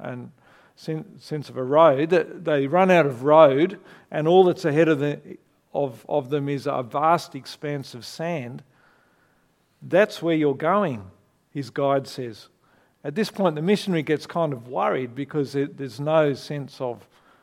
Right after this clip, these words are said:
of how to get there. "Don't worry,"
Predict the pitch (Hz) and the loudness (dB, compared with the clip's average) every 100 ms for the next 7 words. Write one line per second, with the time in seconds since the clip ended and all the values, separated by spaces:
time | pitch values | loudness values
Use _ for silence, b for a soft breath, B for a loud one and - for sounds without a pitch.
0 | b b _ _ 123 - 151 139 120 147 | b b _ _ -18 -10 -6 -6 -6 -4
1 | 190 190 131 123 185 233 _ _ _ _ | -4 -6 -10 -6 -6 -8 _ _ _ _
2 | _ _ _ _ _ _ _ _ _ _ | _ _ _ _ _ _ _ _ _ _
3 | _ _ _ - 139 185 220 156 131 156 | _ _ _ -8 2 4 4 2 0 0